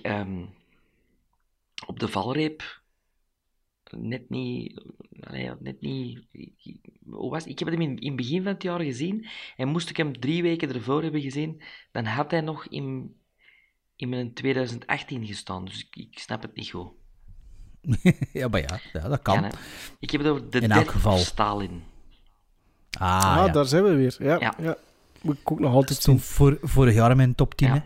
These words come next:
Speaker 2: van het
Speaker 1: Ja.
Speaker 2: jaar.
Speaker 1: Dat is, eh, ja, witty, eh, Preston Sturges-achtig,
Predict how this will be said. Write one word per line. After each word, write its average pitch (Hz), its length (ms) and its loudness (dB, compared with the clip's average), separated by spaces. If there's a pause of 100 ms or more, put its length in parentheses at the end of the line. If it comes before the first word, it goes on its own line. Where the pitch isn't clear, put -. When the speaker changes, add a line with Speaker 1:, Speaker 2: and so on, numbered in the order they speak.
Speaker 2:
van 131 120 0
het 113 100 -4
Speaker 1:
Ja. 127 60 4
Speaker 2:
jaar. 147 200 -4 (460)
Speaker 1:
Dat - 240 -8
is, 107 220 -8
eh, 104 320 -2 (220)
ja, 98 380 -8
witty, 139 600 -4 (420)
eh, 113 260 -4 (480)
Preston 165 300 -4
Sturges-achtig, - 1200 -2